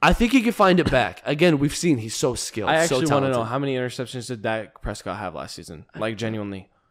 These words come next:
Speaker 1: Dak Prescott last, did he, he was injured. We can't count it. He was injured most of the season.
Speaker 2: But how many interceptions did he have?
Speaker 1: Dak Prescott
Speaker 2: Search up the season before, too.
Speaker 1: stats.
Speaker 2: I don't remember. I think it was, it was the
Speaker 1: Twenty twenty-two.
Speaker 2: season before that he had the most interceptions in the N F L or some shit.
Speaker 1: Twenty twenty-two,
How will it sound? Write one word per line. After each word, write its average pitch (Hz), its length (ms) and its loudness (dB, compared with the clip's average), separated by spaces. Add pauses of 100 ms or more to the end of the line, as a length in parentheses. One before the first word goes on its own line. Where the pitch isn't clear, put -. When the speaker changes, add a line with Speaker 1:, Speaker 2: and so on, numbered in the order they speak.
Speaker 1:
Dak 127 240 -14
Prescott 117 520 -14
last, 113 320 -14
did 185 120 -4
he, 233 100 -6 (120)
he 202 120 -2
was 269 120 4
injured. 175 480 2 (420)
We 196 80 -4
can't 240 220 2
count 143 280 -2
it. 220 60 4
He 233 80 2
was 226 120 -2
injured 214 340 2
most 190 220 0
of 202 80 -6
the 196 60 -4
season. 185 440 -4 (420)
Speaker 2:
But 113 100 -10
how 120 100 -12
many 131 200 -10
interceptions 123 500 -10
did 113 120 -10
he 113 100 -10
have? 123 400 -10 (680)
Speaker 1:
Dak 127 300 -12 (140)
Prescott 110 680 -14
Speaker 2:
Search 151 240 -4
up 147 80 -10
the 123 80 -10
season 120 320 -8
before, 104 260 -10
too. 95 160 -12
Speaker 1:
stats. 92 220 -14 (180)
Speaker 2:
I 117 100 -14
don't 127 120 -8
remember. 110 320 -14
I 110 100 -12
think 151 220 -16
it - 80 -14
was, - 240 -14
it - 60 -14
was 131 140 -10
the 117 60 -16
Speaker 1:
Twenty - 40 -14
twenty-two. - 40 -16
Speaker 2:
season 139 240 -10
before 127 520 -8 (880)
that 117 140 -4
he 120 100 -2
had 120 140 -2
the 110 60 -6
most 113 240 -8
interceptions 113 540 -12
in 107 100 -14
the 110 80 -14
N - 100 -14
F - 100 -14
L - 140 -10
or 120 80 -12
some 113 100 -14
shit. - 60 -6
Speaker 1:
Twenty 175 140 2
twenty-two, 165 760 0